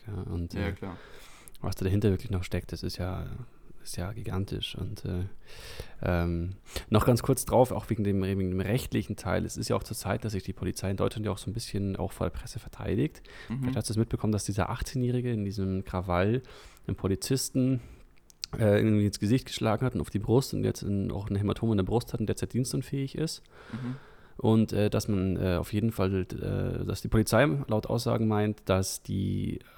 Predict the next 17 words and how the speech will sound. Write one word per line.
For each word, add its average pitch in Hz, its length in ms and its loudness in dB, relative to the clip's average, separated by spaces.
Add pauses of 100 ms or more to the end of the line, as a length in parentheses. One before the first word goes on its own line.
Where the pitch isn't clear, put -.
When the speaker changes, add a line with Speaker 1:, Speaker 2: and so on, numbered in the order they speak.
(100)
Speaker 1:
äh, 90 240 0
derzeitigen, 95 960 0
äh, - 1200 -8
Abgrenzungen 156 580 2
nach 101 120 0
außen, 117 260 0
also 101 100 2
dass 98 140 -2
man, 92 240 2 (760)
äh, 113 120 6
ich - 80 4
meine, 107 100 4
die - 80 -2
Regelung, 120 380 6
dass 95 140 -2
man 92 180 0 (540)
quasi, 92 520 0